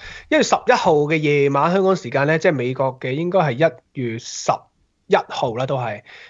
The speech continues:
就朝早就應該可以上市 trade 得㗎啦。OK，咁啊，呢個所以就係而家我哋啱啱喺 approve 咗個時間，同埋去到未真正上，上去交易所 trade 得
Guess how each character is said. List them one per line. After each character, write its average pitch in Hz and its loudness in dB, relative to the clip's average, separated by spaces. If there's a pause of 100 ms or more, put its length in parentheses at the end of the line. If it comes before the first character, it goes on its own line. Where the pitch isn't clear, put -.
(160)
就 123 2
朝 214 2
早 151 2
就 123 -4
應 143 -2
該 156 6
可 120 -2
以 123 -4
上 110 -8
市 107 -10
trade 123 -6
得 117 -6
㗎 98 -10
啦。 98 -12 (140)
OK， 127 -6
咁 135 0
啊， 180 6
呢 240 6
個 180 6
所 170 6
以 170 4
就 147 0
係 113 -4
而 - -14
家 165 2
我 147 2
哋 123 -2
啱 160 -4
啱 175 0 (160)
喺 117 -4
approve 185 0
咗 123 2 (140)
個 135 -6
時 110 -12
間， 117 -6
同 123 -12
埋 120 -14
去 123 -6
到 120 -2
未 104 -8
真 175 4
正 131 4
上， 123 -4
上 110 -4
去 110 -2
交 160 4
易 113 -2
所 113 -6
trade 135 -2
得 147 0